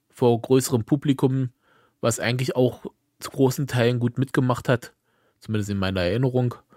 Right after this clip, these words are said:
Ähm, ja, ähm, einen Wunsch hätte ich aber noch, äh, können wir vielleicht Booker T doch austauschen?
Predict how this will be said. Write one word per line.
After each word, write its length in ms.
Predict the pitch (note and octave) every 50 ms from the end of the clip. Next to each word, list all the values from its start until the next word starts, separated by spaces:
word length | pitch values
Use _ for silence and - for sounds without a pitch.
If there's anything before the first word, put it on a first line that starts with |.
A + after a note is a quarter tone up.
| _ - - - - - _ _ -
Ähm, 500 | - F#2+ G2 G2 G2+ G2+ G#2 G#2+ G#2 - - _ _ _ _ _ _ _ _ _ _ _ _ _ _ _ _ _ _ _ _ _ _ _ _ _ _ _ _ _ _ _ _ _ _ _ _ _ _ _ _ _ _ _ _ _ _ _ _ _ _ _ _ _ _ _ _ _ _ _ _ _ _ _ _ -
ja, 540 | G2 G2+ G2+ G#2+ A2+ A2+ A#2+ B2+ B2+ A#2+ - _ _ _ _ _ _ - - - - - - _ _ _ _ _ _ _ _ _ _ _ _ _ _ _ _ _ _ -
ähm, 520 | - G2 G2+ G#2 G#2+ G#2+ A2 A2 A2+ G#2+ F#2+ - - _ _ _ _ _
einen 280 | - - A2+ B2+ D3+ C#3
Wunsch 200 | C3+ C#3+ C3 -
hätte 160 | B2+ B2 -
ich 120 | - - D3+
aber 140 | A#2+ B2
noch, 420 | A#2+ B2 B2 A#2 - - - - -
äh, 340 | - - G#2 A2 A2 A2 G#2+ - _ _ _ _ _ _ _ _ _ _ _ _ _ _ _
können 180 | - - - A2
wir 60 | B2+
vielleicht 260 | C3 - B2+ G#2+ -
Booker 240 | - A#2 - - B2+
T 140 | - - G#2
doch 220 | G#2 - G#2+ -
austauschen? 680 | - - F#3 - - - - E3+ E3+ E3+ - - G3+ F#3